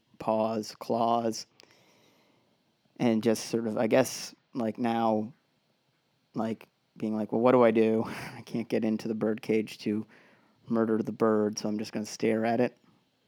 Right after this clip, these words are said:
which is a very cat thing to do. In this case, Heathcliff is not displaying any of his sort of, like, intelligence here. He's not using one of his robots or, y-, you know, like, his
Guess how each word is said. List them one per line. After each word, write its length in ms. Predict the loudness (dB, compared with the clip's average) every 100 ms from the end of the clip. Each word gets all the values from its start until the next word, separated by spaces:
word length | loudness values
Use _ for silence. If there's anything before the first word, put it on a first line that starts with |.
| _ _ _ _ _ _ _ _ _ _ _
which 180 | -14 -12
is 100 | -6
a 40 |
very 220 | -2 0 -2
cat 380 | 0 2 2
thing 180 | -2 -2
to 60 | 0
do. 360 | 0 0 0 -4 _ _ _ -20 _
In 120 | 2 4
this 140 | 4
case, 300 | 4 4 4
Heathcliff 420 | 2 2 2 2
is 120 | 2
not 200 | 2 2
displaying 460 | 0 -4 0 2 2
any 220 | 2 4
of 180 | 2 2
his 300 | 0 0 -2
sort 220 | -4 -4
of, 80 | -2
like, 260 | -4 -6 -10 _ _ _ _
intelligence 960 | -2 0 4 4 4 2 -2 -2 -6 -8
here. 480 | -2 0 0 0 -2
He's 220 | -6 -4
not 180 | -6 -4
using 320 | -4 -4 -4
one 100 | -6
of 80 | -6
his 180 | -10 -4
robots 600 | -2 0 -2 -4 -6 -10
or, 300 | -8 -8 -10 _ -20 _ _ _ _ -20 -16 -12
y-, 100 | -14 -16 _ -14
you 100 | -8
know, 320 | -6 -6 -8 -8
like, 320 | -8 -8 -10 _ _ _ _ _ _ _
his 340 | -4 -4 -6